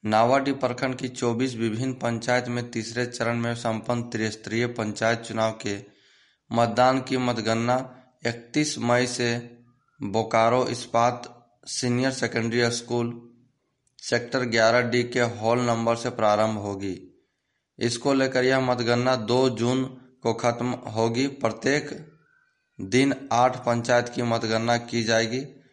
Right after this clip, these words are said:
मतगणना को ले सोलह टेबल बनाया गया है। इसके बाद नावाडी पंचायत राज के प्रखंड कोऑर्डिनेटर सुबोध प्रजापति ने कहा कि इकतीस मई को मतदान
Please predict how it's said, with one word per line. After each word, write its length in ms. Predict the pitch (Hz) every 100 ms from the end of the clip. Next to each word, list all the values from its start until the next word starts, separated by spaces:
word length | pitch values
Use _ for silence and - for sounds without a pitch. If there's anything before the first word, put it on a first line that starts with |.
| _ _ _ -
मतगणना 600 | 107 117 117 123 131 147
को 240 | 147 139 135 - - _ _ _ 120
ले 280 | 117 127
सोलह 760 | 131 - - - 120 127 143 143 - - _ _
टेबल 280 | 123 120 127
बनाया 380 | 110 113 113 117
गया 260 | 117 120 123
है। 420 | 127 135 - -
इसके 440 | 120 117 - 135 135 139 - _ _ -
बाद 260 | 107 117 120
नावाडी 460 | 117 117 120 127 131
पंचायत 600 | - 117 113 123 123 120
राज 320 | 113 113 113
के 140 | -
प्रखंड 560 | 117 - 110 - 131 131 - - _ _ _ _
कोऑर्डिनेटर 1300 | 131 139 147 - - 120 120 123 123 123 139 139 151 - - _ _ _ _ _ _ _ _ _ _ _ _ _ -
सुबोध 540 | - 123 127 147 143
प्रजापति 600 | 127 123 131 127 127 135
ने 140 | 127 131
कहा 260 | 123 123
कि 180 | 123 131
इकतीस 520 | 113 117 117 135 131
मई 180 | 131 127
को 180 | 123 127
मतदान 460 | 123 117 110 117